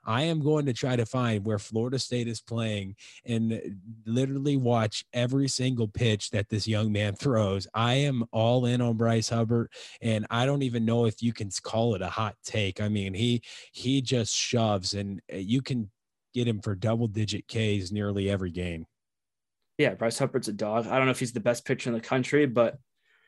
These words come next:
Speaker 2: he's certainly not far off if he isn't the f-, best pitcher. I think there's just a lot to go through, and I, I don't know. James Madison's not the best team ever, so I don't think he's gonna be, what, he st-,
Speaker 1: Right.
Speaker 2: he struck out, like, thirteen? Is that what it
Speaker 1: Thir-,
Speaker 2: was?
Speaker 1: thirteen, yeah, and five.
Speaker 2: Yeah. Yeah, it, it's okay. You know, it's something slight, a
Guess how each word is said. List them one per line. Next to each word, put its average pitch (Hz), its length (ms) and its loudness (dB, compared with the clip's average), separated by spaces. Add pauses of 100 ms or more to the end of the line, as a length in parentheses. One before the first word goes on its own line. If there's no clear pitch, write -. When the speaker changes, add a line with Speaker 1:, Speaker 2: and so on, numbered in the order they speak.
(600)
Speaker 2:
he's 143 120 4
certainly 151 200 8
not 143 180 2
far 143 260 8
off 156 280 6
if 139 100 -4
he 143 140 4
isn't 151 180 0
the 151 60 0
f-, - 180 -6
best 156 240 0
pitcher. 160 300 0
I 127 60 2
think 123 180 -6
there's 123 100 -4
just 120 160 -10
a 127 60 2
lot 123 220 2
to 131 80 -6
go 120 220 4
through, 135 340 4
and 123 180 -4
I, 113 100 -4 (460)
I 120 100 0
don't 110 120 -2
know. 127 240 4
James 143 280 2
Madison's 139 300 2
not 139 100 4
the 127 80 -2
best 135 240 2
team 135 100 0
ever, 135 220 2
so 139 160 0
I 131 40 2
don't 127 100 -2
think 131 80 -4
he's 123 100 -4
gonna 127 120 -2
be, 117 100 -8 (160)
what, 135 100 4
he 131 60 6
st-, 95 140 2
Speaker 1:
Right. 95 60 4
Speaker 2:
he 151 60 0
struck 156 220 2
out, 127 120 6
like, 127 120 4
thirteen? 139 640 2 (120)
Is 131 60 -12
that 123 100 6
what 139 120 6
it - 20 6
Speaker 1:
Thir-, 156 120 8
Speaker 2:
was? 175 160 -2
Speaker 1:
thirteen, 107 520 2
yeah, 101 200 0
and 98 140 -6
five. 95 380 -2
Speaker 2:
Yeah. 113 240 -2 (560)
Yeah, 151 120 2
it, 139 120 4
it's 196 180 4
okay. 120 380 2
You 139 60 2
know, 123 80 0
it's 131 100 -6
something 120 240 -4
slight, 110 320 -2
a - 100 -20